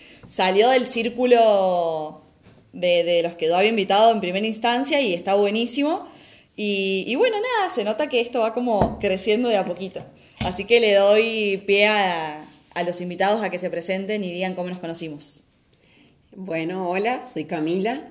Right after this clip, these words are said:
Speaker 2: em, tengo veintitrés años, eh, estudio abogacía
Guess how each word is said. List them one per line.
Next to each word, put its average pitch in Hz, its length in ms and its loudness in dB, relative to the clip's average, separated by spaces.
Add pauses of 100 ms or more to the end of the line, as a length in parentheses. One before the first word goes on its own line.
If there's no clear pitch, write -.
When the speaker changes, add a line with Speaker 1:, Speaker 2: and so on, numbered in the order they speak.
(100)
Speaker 2:
em, 139 640 -8 (240)
tengo 165 420 -8
veintitrés 131 600 -10
años, 226 560 -6 (680)
eh, 139 640 -6
estudio 170 560 -2
abogacía 180 760 0